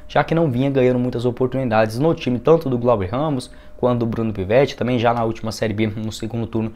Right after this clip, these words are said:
havia perdido muito espaço. Pra gente analisar um pouco mais a respeito dos seus números, em dois mil e vinte e dois, duas partidas, é, nos dois primeiros jogos do Campeonato Goiano. Na estreia contra o Grêmio Anápolis, o jogador inclusive entrou ali no segundo tempo, atuou vinte e cinco minutos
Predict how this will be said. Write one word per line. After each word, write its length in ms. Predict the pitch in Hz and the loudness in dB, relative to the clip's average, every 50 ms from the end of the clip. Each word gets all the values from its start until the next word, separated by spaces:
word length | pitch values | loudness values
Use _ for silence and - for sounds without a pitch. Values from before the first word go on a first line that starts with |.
| - - - - - | -12 -20 -20 -8 -2
havia 280 | - 107 107 110 117 113 | 0 0 2 2 0 0
perdido 340 | 113 117 110 104 110 113 113 | 0 -2 -2 0 -2 -2 -2
muito 180 | 117 120 120 | -2 -4 -6
espaço. 420 | - - - 131 135 151 - - - - - - - - | -6 -2 2 2 2 2 0 -6 -14 -18 -20 -20 -12 -6
Pra 100 | - 113 | -2 0
gente 240 | 110 120 120 113 - | 0 2 2 2 2
analisar 380 | 123 120 117 117 117 110 117 | 2 2 2 2 2 2 2
um 80 | 113 113 | 0 0
pouco 240 | 110 117 - - 110 | 0 -2 -2 0 -2
mais 160 | 107 110 110 | 0 0 2
a 40 | 113 | 2
respeito 280 | 110 101 - 113 113 | 0 0 0 -2 -2
dos 140 | 117 113 - | -2 -2 -2
seus 180 | - 165 147 131 | 0 0 2 4
números, 380 | 151 185 202 196 180 180 - - - - - - | 4 4 4 4 2 0 -4 -12 -18 -20 -4 2
em 160 | - 135 170 185 | 4 4 6 6
dois 160 | 160 143 131 | 6 4 4
mil 140 | 147 147 147 | 4 2 2
e 20 | |
vinte 160 | 151 170 - | 0 -2 -2
e 60 | - | 0
dois, 300 | 139 139 143 143 143 - - - - - - | 2 2 2 2 0 -4 -14 -20 -12 -2 2
duas 240 | 127 131 135 135 135 | 4 6 6 4 4
partidas, 560 | - - 156 139 - - 147 151 160 143 - - | 4 4 4 4 4 2 2 2 2 0 -2 -2
é, 160 | 123 127 127 | -2 -2 0
nos 160 | 131 131 113 | 0 0 0
dois 200 | 117 127 135 135 | 2 2 0 0
primeiros 320 | - - 127 127 131 131 | -2 -4 -2 -2 0 0
jogos 300 | 120 113 113 113 113 113 | 0 0 0 0 0 -2
do 60 | 113 110 | -4 -6
Campeonato 500 | - 127 123 117 113 113 117 110 - - | -6 -6 -4 -4 -2 -2 -2 -2 0 2
Goiano. 340 | - 135 123 120 107 92 - - - - - - - | 4 4 4 4 2 -2 -8 -12 -18 -20 -18 -10 -4
Na 200 | - 143 139 127 | 0 2 2 2
estreia 320 | 113 - - 120 123 120 | 2 2 4 4 6 4
contra 240 | - 117 117 - 120 | 4 0 -4 -2 0
o 20 | |
Grêmio 220 | 120 120 131 143 160 | 2 4 4 4 4
Anápolis, 400 | 147 120 131 - - 175 156 123 | 4 2 2 2 0 0 0 2
o 20 | |
jogador 320 | 113 110 110 110 107 110 110 | 2 2 2 2 2 2 0
inclusive 480 | 113 110 113 107 104 110 110 110 92 | -2 -2 -4 -2 -2 0 0 0 0
entrou 260 | 107 107 101 - 107 | -2 -4 -4 -2 -2
ali 120 | 107 107 107 | -2 0 0
no 100 | 110 104 | -2 -2
segundo 320 | - - 107 117 117 135 | -4 -4 -2 -2 -2 -2
tempo, 300 | - - 139 170 175 175 - - - - - - | 0 2 2 2 2 -2 -6 -18 -20 -12 -2 2
atuou 380 | 123 120 117 - 123 120 120 | 2 2 2 2 2 2 2
vinte 220 | 117 117 123 120 113 | 2 2 0 -2 -2
e 20 | |
cinco 220 | - 123 120 120 156 | -2 -4 -4 -2 0
minutos 340 | 165 143 127 127 - - | 2 2 2 0 -2 -6